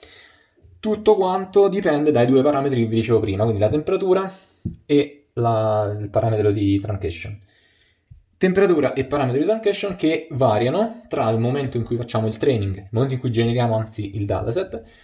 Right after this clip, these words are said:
e il momento in cui facciamo l'inferenza. Perché? Eh, a tempo di training questa temperatura in realtà ci sta,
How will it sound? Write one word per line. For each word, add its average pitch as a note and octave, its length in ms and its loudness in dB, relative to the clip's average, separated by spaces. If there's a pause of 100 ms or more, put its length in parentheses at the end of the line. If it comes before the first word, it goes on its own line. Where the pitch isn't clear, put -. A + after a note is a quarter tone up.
(100)
e - 100 -6
il A3 60 0
momento G3 300 0
in G#3 60 -2
cui F#3+ 80 -4
facciamo D3 280 -4
l'inferenza. G#2 720 -4 (320)
Perché? B2 520 -2 (580)
Eh, G#2+ 280 -2
a D3 180 -8
tempo G#3+ 340 0
di C3+ 100 4
training C3 760 0
questa G#3+ 300 0
temperatura C3 680 0
in A2+ 60 0
realtà A#2 520 -4
ci - 140 -10
sta, - 420 -6